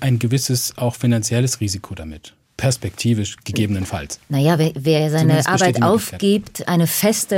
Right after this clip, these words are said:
Speaker 1: Ja,
Speaker 2: Stelle
Speaker 1: ja.
Speaker 2: aufgibt, das geht jedem so. Ja.
Speaker 1: Kennst du dieses Gefühl, dass man mutig ist, solange man sich mit dem Gedanken trägt, „Ich höre auf beim Tatort, ich höre auf beim Tatort, ich mach das, ich mach das“, und wenn dann tatsächlich die Entscheidung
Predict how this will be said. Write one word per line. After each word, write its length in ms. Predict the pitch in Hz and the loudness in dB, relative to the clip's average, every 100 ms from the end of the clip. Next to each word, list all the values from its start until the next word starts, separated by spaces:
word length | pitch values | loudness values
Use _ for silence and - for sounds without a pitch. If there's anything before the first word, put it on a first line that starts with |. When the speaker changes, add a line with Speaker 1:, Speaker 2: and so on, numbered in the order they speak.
| 185 180 | 2 2
Speaker 1:
Ja, 0 | |
Speaker 2:
Stelle 320 | 110 190 196 | 2 2 2
Speaker 1:
ja. 60 | - | 0
Speaker 2:
aufgibt, 400 | 190 - 202 185 | 0 0 -2 -2
das 180 | 175 - | -4 -4
geht 220 | 185 175 | -4 2
jedem 300 | 190 170 165 | 2 4 2
so. 300 | 147 139 135 - - - - | 2 0 -2 -8 -20 -20 -8
Ja. 60 | 135 | -2
Speaker 1:
Kennst 180 | 175 | 2
du 40 | 208 | 2
dieses 260 | 214 196 | 2 2
Gefühl, 480 | - - 175 185 202 - | -2 0 4 4 2 -2
dass 160 | 143 - | -2 2
man 140 | 127 | 4
mutig 320 | 156 185 196 | 4 2 0
ist, 160 | 208 - | 0 2
solange 280 | 135 135 160 | 2 2 0
man 140 | 151 | 0
sich 360 | 151 147 - - | -2 -6 -10 -4
mit 200 | 135 131 | 0 2
dem 100 | 131 | 2
Gedanken 300 | 123 120 139 | 2 0 -2
trägt, 320 | 127 135 147 | -2 -4 -4
„Ich 100 | 123 | -6
höre 140 | 110 92 | -8 -6
auf 100 | - | -8
beim 140 | 101 | -12
Tatort, 320 | - 110 113 | -8 -6 -6
ich 100 | - | -8
höre 80 | 104 | -10
auf 80 | 92 | -8
beim 140 | 107 | -8
Tatort, 360 | 101 107 123 117 | -6 -4 -2 -4
ich 120 | - | -4
mach 120 | 110 | -6
das, 160 | - - | -4 -12
ich 140 | - | -6
mach 140 | 107 107 | -6 -6
das“, 180 | 143 - | -8 -6
und 220 | 110 101 | -6 0
wenn 180 | 123 147 | 0 2
dann 140 | 127 | 0
tatsächlich 520 | - 113 127 120 123 | -2 -4 -4 -2 -4
die 120 | - | -6
Entscheidung 560 | 98 - 104 113 113 | -10 -4 -2 0 -2